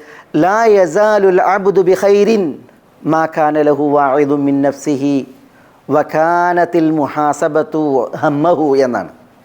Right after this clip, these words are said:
ഒരു മനുഷ്യൻ നന്മയിലും അഭിവൃദ്ധിയിലുമാണ്. "ലാ യസാലുൽ അബ്ദു ബിഖൈരിൻ", എപ്പോ?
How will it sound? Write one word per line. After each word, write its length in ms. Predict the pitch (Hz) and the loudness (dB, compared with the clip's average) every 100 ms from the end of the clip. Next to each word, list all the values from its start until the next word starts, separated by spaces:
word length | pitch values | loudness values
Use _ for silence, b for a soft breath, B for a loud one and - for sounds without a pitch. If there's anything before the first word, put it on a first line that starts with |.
| B B - | B B 0
ഒരു 160 | 233 | 0
മനുഷ്യൻ 600 | 226 190 185 180 190 143 123 - _ _ _ - | 2 0 -2 -2 -2 -2 -8 -20 _ _ _ -4
നന്മയിലും 840 | 156 180 190 202 196 196 220 190 _ _ _ _ 160 | -2 0 0 2 2 0 -4 -14 _ _ _ _ -4
അഭിവൃദ്ധിയിലുമാണ്. 840 | 160 180 196 180 185 156 123 90 - 135 | 0 2 2 4 2 2 -2 -6 -10 -2
"ലാ 260 | 143 160 | 0 2
യസാലുൽ 920 | 160 143 127 156 160 156 160 156 135 - | 2 2 0 0 2 0 0 -2 -4 -4
അബ്ദു 320 | 160 170 170 | -4 -2 0
ബിഖൈരിൻ", 580 | 165 165 160 156 156 110 - - _ _ _ - | 0 0 0 2 0 -2 -10 -20 _ _ _ -4
എപ്പോ? 440 | - 196 170 - | -2 0 -2 -4